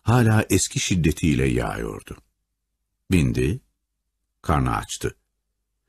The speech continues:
Üzengisini tutan hademelerden su istedi. Verdikleri tahta su kabındakini sonuna kadar içti. Ve ağır, keskin mahmuzlarını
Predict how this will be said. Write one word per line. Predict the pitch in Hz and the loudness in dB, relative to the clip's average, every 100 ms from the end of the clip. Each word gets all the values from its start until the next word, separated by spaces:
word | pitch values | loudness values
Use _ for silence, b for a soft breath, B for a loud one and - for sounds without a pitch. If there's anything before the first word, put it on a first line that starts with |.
| _ _ | _ _
Üzengisini | 95 98 92 82 120 135 | 2 4 4 2 0 -2
tutan | - 110 | 0 0
hademelerden | 104 95 90 80 71 82 110 | 2 2 2 2 2 0 0
su | - - | 0 0
istedi. | 62 - - - - _ _ _ _ _ _ _ b _ | -2 -2 -6 -6 -8 _ _ _ _ _ _ _ b _
Verdikleri | 95 98 90 - 87 104 | 2 2 2 2 0 2
tahta | 85 69 80 | -2 -2 -4
su | - 123 | -4 -4
kabındakini | 78 64 60 - - 64 101 | -2 -2 -4 -4 -4 -2 -2
sonuna | - - 80 64 71 | -4 -2 0 0 -2
kadar | - 55 52 | -4 -6 -8
içti. | - - - - _ _ _ _ _ _ - | -10 -10 -10 -10 _ _ _ _ _ _ -4
Ve | 76 | -2
ağır, | 78 76 64 85 113 | -2 -2 -2 -2 -4
keskin | - 73 - 120 | -2 -2 2 2
mahmuzlarını | 101 85 82 73 73 64 90 | 4 4 2 2 0 2 0